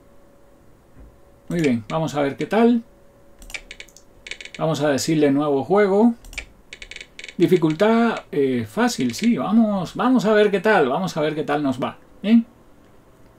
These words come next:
Comenzar niveles originales.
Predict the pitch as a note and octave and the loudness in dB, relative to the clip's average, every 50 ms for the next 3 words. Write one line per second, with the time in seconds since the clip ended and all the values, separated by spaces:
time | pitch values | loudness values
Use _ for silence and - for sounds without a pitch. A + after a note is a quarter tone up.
0 | _ - - - - _ - - - - _ _ - - _ _ - - - _ | _ -20 -20 -20 -20 _ -20 -20 -20 -20 _ _ -20 -20 _ _ -20 -20 -14 _
1 | - C#3+ C3+ C3+ C3+ B2+ - D#3+ E3 E3 E3 D#3+ D#3+ D#3+ D3 C3+ C3+ C3+ C3+ D3 | -4 0 0 0 0 0 2 6 8 8 8 8 6 4 0 -2 -2 -2 -2 -2
2 | D3 D3 D3 D#3+ E3+ E3 D3 - D#3 C#3+ C3+ A2+ C3+ D#3+ F#3 A3+ B3 B3 B3+ B3+ | 0 2 2 2 2 0 0 0 -2 -2 -2 -2 -2 -2 2 4 4 4 4 4
3 | A#3+ - - - - - - - - | 2 0 -4 -6 -8 -10 -12 -14 -16